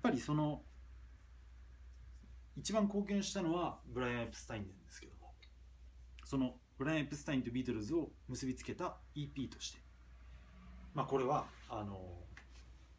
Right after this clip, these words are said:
歴史的な価値を持っているという側面もあると思います。はい。ということで、以上になります。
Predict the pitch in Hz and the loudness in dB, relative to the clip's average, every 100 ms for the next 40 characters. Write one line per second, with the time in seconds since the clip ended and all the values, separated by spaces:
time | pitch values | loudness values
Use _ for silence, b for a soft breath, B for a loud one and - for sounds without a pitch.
0 | - - - - - - - - 117 - | -20 -18 -16 -16 -16 -18 -16 0 0 0
1 | - 117 113 101 - 95 - 92 90 - | -2 0 0 -4 -4 -6 -6 -6 -8 -10
2 | - - - - - 240 220 208 190 202 | -18 -18 -20 -20 2 4 4 2 4 10
3 | 254 151 - 104 - - - - 139 - | 12 10 6 -6 -10 -14 -12 -2 -2 -2
4 | - - - - B B B B B B | -16 -20 -18 -16 B B B B B B
5 | B - 233 254 240 190 175 127 - - | B 12 12 12 12 12 10 8 2 8
6 | 202 170 127 110 107 - - - - - | 10 10 8 2 -2 -4 -4 -6 -10 -12